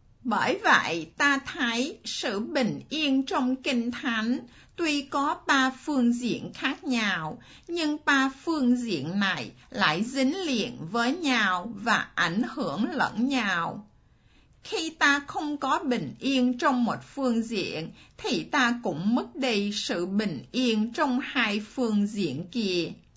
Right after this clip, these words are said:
Khi ta không có bình yên với Chúa Trời, thì ta không có bình yên với các anh chị em tín đồ, và không có bình yên trong tâm linh.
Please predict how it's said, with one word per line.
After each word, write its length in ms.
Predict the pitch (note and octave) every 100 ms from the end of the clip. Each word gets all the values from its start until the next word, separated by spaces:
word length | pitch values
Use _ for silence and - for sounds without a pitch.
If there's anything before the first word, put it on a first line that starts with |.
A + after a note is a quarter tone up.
| _ _ _ _ _ _ _ _ _ - - _ -
Khi 300 | - D#4 D#4+
ta 260 | D#4+ C#4+ C#4+
không 340 | - D4 C#4
có 220 | C#4 D4 F4+
bình 280 | C#4 F3+ - -
yên 360 | C#4 C4+ B3
với 320 | A#3+ C4 D4 E4
Chúa 220 | D4+ B3
Trời, 460 | - F#4 A#3+ G3 - - - _
thì 220 | - A3+
ta 300 | D#3 B3 B3 B3
không 340 | - C4 A#3+
có 200 | A#3+ B3+
bình 340 | D#4+ A#3 E3 -
yên 360 | - B3 A3 G#3+
với 260 | A3+ A#3 C#4
các 380 | D4 C#4+ -
anh 340 | - A#3+ A3+ G#3+
chị 340 | B3 D3+ E3 -
em 380 | A3+ G3+ G#3 G#3+
tín 320 | A#3+ A#3 D4+
đồ, 400 | B3 F#3+ - - - - -
và 220 | A3+ F#3 -
không 300 | - C4 B3+
có 220 | A#3+ A#3+ E4
bình 300 | A#3 D#3 - -
yên 400 | B3 A3+ G#3 G#3
trong 340 | D4 G#3+ G3+
tâm 260 | G#3+ G3+ F3+
linh. 500 | F#3 F3+ E3 D#3+ -